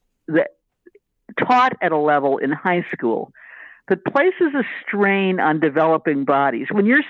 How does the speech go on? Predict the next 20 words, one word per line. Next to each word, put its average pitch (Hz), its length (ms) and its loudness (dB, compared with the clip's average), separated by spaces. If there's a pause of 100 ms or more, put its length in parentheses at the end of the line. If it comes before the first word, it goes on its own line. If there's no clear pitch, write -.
say, 226 300 4
a 165 120 0 (160)
sixteen-year-old 156 1400 0
boy, 123 560 2 (520)
and 151 120 -4
that's 170 260 0
what 151 160 0
you 143 160 2
are 135 160 4
when 139 140 2
you're 117 200 -4
sixteen, 123 540 -4
you're 143 120 0
a 151 40 0
boy. 175 440 0 (880)
When 190 120 0
you're 226 120 2
a 254 140 -4
sixteen-year-old 220 880 2
boy, 120 380 2